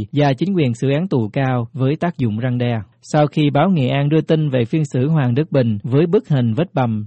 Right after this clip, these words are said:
trên hai mắt, tù nhân lương tâm nhà hoạt động Chu Mạnh Sơn viết trên Facebook, "Nhìn qua tấm hình đủ thấy những gì mà anh phải trải qua và chịu đựng." Báo Nghệ An hôm sáu tháng hai nói, ông Hoàng Đức Bình, ba mươi lăm tuổi, bị tuyên phạt bảy năm tù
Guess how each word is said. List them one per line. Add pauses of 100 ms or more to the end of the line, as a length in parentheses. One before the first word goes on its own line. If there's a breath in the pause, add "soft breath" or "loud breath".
trên
hai
mắt,
tù
nhân
lương
tâm
nhà
hoạt
động
Chu
Mạnh
Sơn
viết
trên
Facebook,
"Nhìn
qua
tấm
hình
đủ
thấy
những
gì
mà
anh
phải
trải
qua
và
chịu
đựng." (240)
Báo
Nghệ
An
hôm
sáu
tháng
hai
nói, (100)
ông
Hoàng
Đức
Bình,
ba
mươi
lăm
tuổi,
bị
tuyên
phạt
bảy
năm
tù